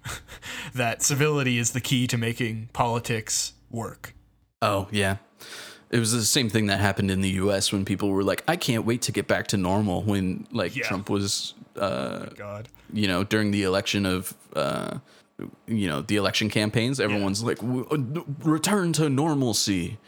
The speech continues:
Speaker 1: Yeah. With,
Speaker 2: Um,
Speaker 1: with
Speaker 2: I feel
Speaker 1: Biden
Speaker 2: like it's
Speaker 1: in
Speaker 2: those same
Speaker 1: charge.
Speaker 2: people.
Speaker 1: Yeah, we don't have to think about politics. I can go to brunch.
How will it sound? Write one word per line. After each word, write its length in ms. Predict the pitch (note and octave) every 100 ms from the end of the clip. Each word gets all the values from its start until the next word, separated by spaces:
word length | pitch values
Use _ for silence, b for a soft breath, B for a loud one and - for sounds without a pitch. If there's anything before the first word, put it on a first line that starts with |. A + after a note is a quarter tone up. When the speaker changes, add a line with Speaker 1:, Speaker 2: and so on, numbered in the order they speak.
| B B B
Speaker 1:
Yeah. 240 | - F#2 - - C3+
With, 180 | D3+ F3+
Speaker 2:
Um, 80 | F3+
Speaker 1:
with 120 | -
Speaker 2:
I 200 | A2+ C#3+
feel 80 | C#3+
Speaker 1:
Biden 40 |
Speaker 2:
like 120 | C3 A2+
it's 160 | -
Speaker 1:
in 40 | G#2+
Speaker 2:
those 100 | F#2+
same 220 | G#2 F#2+
Speaker 1:
charge. 60 | F2
Speaker 2:
people. 500 | G#2 F2+ D2+ D#2 G2+ _ -
Speaker 1:
Yeah, 180 | G#2+ G#2+
we 140 | B2+
don't 120 | C3+
have 100 | C3
to 80 | A#2+
think 280 | - B2+ A#2+
about 220 | A#2 A2
politics. 560 | B2 A2+ A2 A2 G#2+ A#2+
I 60 |
can 100 | A#2+
go 200 | A#2+ A#2+
to 60 | A2+
brunch. 680 | G2+ A2 A2 G2+ A2 -